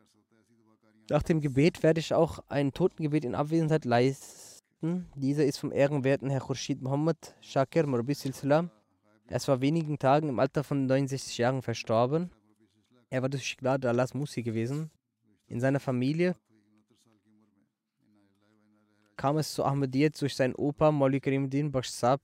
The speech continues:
der ein Gefährte des verheißten Messias sallallahu alaihi wasallam war.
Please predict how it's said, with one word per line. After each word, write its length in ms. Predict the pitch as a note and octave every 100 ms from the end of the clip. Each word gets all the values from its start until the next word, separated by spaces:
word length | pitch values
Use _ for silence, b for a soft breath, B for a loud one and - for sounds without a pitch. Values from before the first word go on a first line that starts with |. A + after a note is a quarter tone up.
| _
der 80 | G2+
ein 140 | A#2 A#2+
Gefährte 340 | - D3 D3
des 120 | B2+
verheißten 340 | - B2+ - A#2
Messias 320 | - C#3+ -
sallallahu 180 | A2+ -
alaihi 140 | A#2+
wasallam 340 | - - A#2+
war. 260 | A2 A#2+ C#3